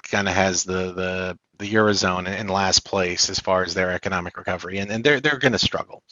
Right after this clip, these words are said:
Uh, they're, they're, they're, they're battling the, uh, brewing energy crisis. There's just, uh, um,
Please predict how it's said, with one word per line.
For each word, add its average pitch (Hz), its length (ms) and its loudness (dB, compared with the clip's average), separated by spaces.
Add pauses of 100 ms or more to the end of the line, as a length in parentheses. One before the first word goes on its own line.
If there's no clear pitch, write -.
(520)
Uh, 95 420 6
they're, 101 200 -4
they're, 101 320 -2
they're, 98 200 -2
they're 95 140 2
battling 107 440 6
the, 92 280 -2
uh, 85 260 -2
brewing 92 360 -10
energy 113 380 -2
crisis. 110 640 2
There's 90 400 -6
just, - 500 -6 (800)
uh, 82 440 -4
um, 85 280 -6